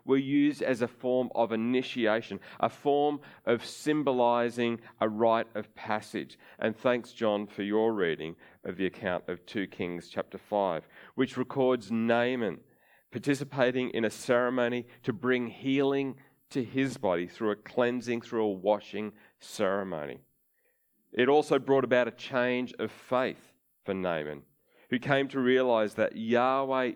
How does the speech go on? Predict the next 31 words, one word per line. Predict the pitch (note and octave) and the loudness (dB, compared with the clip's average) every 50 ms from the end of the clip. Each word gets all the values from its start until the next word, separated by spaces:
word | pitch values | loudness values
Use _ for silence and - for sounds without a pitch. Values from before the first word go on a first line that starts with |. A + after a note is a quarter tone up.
| - | -4
is | - A#2 A#2+ A2+ G2+ | -4 -4 -4 -4 -6
the | G#2+ - A#2 A2+ | -4 -4 -4 -2
one | A2 G#2+ G2+ G#2 A2 A2+ A2+ A#2 A#2 A2 - | -2 -4 -2 0 0 0 0 -2 -2 -6 -8
and | - G#2 G#2 G2+ - - | -6 -4 -4 -4 -4 -6
only | F#2+ G2 G2 G2 G2 G2 G2 F#2+ F#2 - - _ _ | -4 -2 -2 -2 -2 -2 -4 -4 -4 -6 -10 _ _
true | - - - G#2+ G2 F#2+ F#2+ | -18 -6 -2 -2 0 0 -2
God. | F2 E2 F#2 F2+ F2+ F2 D#2 C#2+ - - _ _ _ _ _ _ _ _ _ _ _ _ _ _ _ | -4 -2 -2 0 0 0 -2 -4 -8 -12 _ _ _ _ _ _ _ _ _ _ _ _ _ _ _
And | - - G#2+ G#2+ | -6 -4 -2 0
there's | G#2 G#2 G2+ F#2+ | 0 0 0 0
more | G#2+ A2 A2+ A2+ A#2+ A#2+ A#2+ | 0 0 2 2 4 2 2
of | A#2 G#2+ F#2+ | 0 -2 -2
that | A2 G2 F2+ - _ _ | -2 -2 -2 -4 _ _
to | - A2 | -8 -2
that | F#2 F#2+ - - | -2 -2 -2 -2
story | - - - A2+ G#2+ G#2 G#2 G2+ G#2 - | -10 -8 -4 -2 -2 0 0 0 -2 -2
if | - F#2+ - | -6 -8 -8
you | G2+ | -6
wanted | G2 G2 G2 F2+ | -4 -4 -4 -6
to | F2 E2 | -8 -10
take | - - G2+ F2 - | -4 -2 -2 -2 -2
some | - - F#2 | -6 -14 -14
time | - - G2 F#2+ F#2 F#2 F#2 _ - _ _ _ | -8 -4 -4 -2 -2 -4 -6 _ -20 _ _ _
to | - - G2+ | -10 -8 -4
read | F#2+ G2 G2 F#2 | 0 0 0 0
it | F#2 - D2 | -2 -4 -4
later | F#2 F#2+ F#2+ F#2 E2 F2 | -2 -2 -2 -2 -2 -4
in | - - F2 E2+ | -8 -8 -10 -12
two | - - - G#2+ F#2 | -12 -10 -8 -8 -8
Kings | - - - E2 E2+ E2+ E2 - - | -8 -8 -10 -8 -8 -8 -12 -14 -10
chapter | - F#2+ - - F2 | -8 -8 -8 -8 -14
five. | - - - F2 E2+ D#2+ D2+ C#2+ B1+ | -16 -8 -4 -4 -2 -2 -4 -6 -10